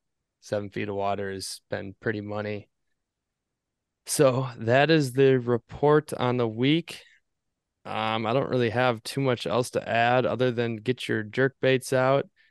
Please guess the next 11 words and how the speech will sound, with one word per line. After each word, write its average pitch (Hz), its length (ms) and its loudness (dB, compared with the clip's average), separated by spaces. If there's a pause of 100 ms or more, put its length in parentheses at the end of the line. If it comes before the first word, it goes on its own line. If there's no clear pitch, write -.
(360)
Uh, 104 360 -2
if 107 200 -4
the, 107 540 -2 (320)
if - 120 -16
the 110 100 -8
top 131 320 -2
waters 131 340 2
and 113 120 -4
bucktails 117 460 0
aren't 110 220 -4
working, 113 640 -4